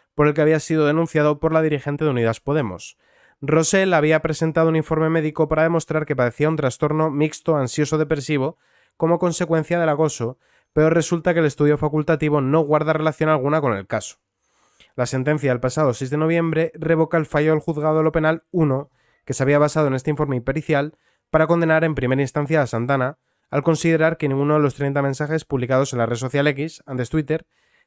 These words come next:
tiene entidad para lograr la alteración o modificación grave de la vida cotidiana de la víctima. O dicho de otra forma, que tú no puedes protestar en tus redes sociales con lo que hacen, de lo que hacen los políticos, porque es que les, les genera ansiedad.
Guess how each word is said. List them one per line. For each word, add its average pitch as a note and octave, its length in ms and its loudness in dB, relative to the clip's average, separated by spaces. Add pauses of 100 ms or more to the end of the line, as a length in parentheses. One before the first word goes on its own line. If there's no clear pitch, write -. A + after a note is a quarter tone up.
(100)
tiene E3 180 2
entidad E3+ 420 2
para D3+ 180 2
lograr D3 480 0
la B2+ 140 -4
alteración C3 600 -2
o D3+ 80 -8
modificación C3 540 -2
grave D3 240 0
de D3+ 80 -2
la C3 80 0
vida C3 200 0
cotidiana C3 440 -2
de B2 60 0
la A2 100 0
víctima. G2+ 420 -10 (840)
O D3 80 -2
dicho F#3 240 0
de G#3+ 40 0
otra F#3+ 160 -4
forma, G3 420 -6 (1300)
que C#3 140 0
tú D#3+ 80 2
no E3+ 120 4
puedes E3+ 240 2
protestar D#3+ 680 0 (240)
en C3 560 2
tus B2 140 -4
redes C3+ 240 2
sociales C#3+ 680 -2 (420)
con C3 200 0
lo B2+ 120 4
que C3+ 100 0
hacen, C3+ 400 0
de B2+ 80 0
lo B2+ 80 0
que C3+ 60 -2
hacen D3 180 -4
los C#3 140 -4
políticos, D3 500 -2
porque C3+ 220 -6
es C3 80 -10
que D3+ 100 -6
les, C3 240 -4
les C3 160 -8
genera C#3 320 -2
ansiedad. A2+ 460 -4